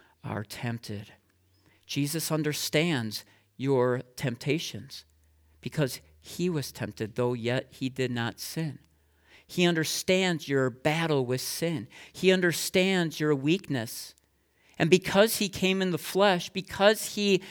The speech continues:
is of that nature, both God and man, you can run to him,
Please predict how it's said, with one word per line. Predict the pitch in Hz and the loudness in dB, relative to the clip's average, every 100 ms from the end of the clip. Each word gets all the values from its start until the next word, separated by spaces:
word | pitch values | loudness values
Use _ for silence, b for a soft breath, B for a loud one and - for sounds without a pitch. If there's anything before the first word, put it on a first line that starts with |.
| B | B
is | - 214 202 | 8 8 8
of | - 202 - | 6 6 10
that | 190 - | 8 8
nature, | 160 185 - 175 165 | 4 2 2 2 4
both | 170 165 | 4 4
God | 165 165 180 | 2 2 2
and | 170 | 0
man, | 175 196 165 | 2 2 0
you | 151 180 233 269 | -2 0 0 0
can | - 190 165 143 | 0 2 2 2
run | 165 190 233 | 6 6 4
to | - 175 | 2 2
him, | 139 123 98 | 2 -2 -2